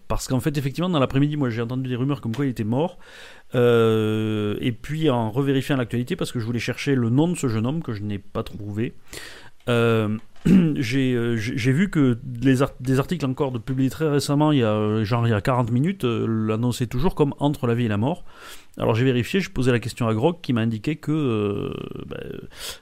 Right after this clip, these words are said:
tout ce qu'il y avait, c'était, euh, un état critique, un état désespéré d'après l'avocat de la famille,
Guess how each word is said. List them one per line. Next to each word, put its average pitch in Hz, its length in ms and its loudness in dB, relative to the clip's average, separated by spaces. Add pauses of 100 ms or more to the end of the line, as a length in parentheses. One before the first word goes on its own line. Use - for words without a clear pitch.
(220)
tout 170 120 -4
ce - 140 -8
qu'il - 140 2
y - 20 8
avait, 147 300 4
c'était, 147 600 0
euh, 113 540 2 (1400)
un 127 120 4
état 139 240 6
critique, 143 380 -2
un 151 60 4
état 135 200 0
désespéré 127 580 0
d'après 120 220 0
l'avocat 113 240 -2
de 107 80 -2
la 110 40 -2
famille, 123 400 0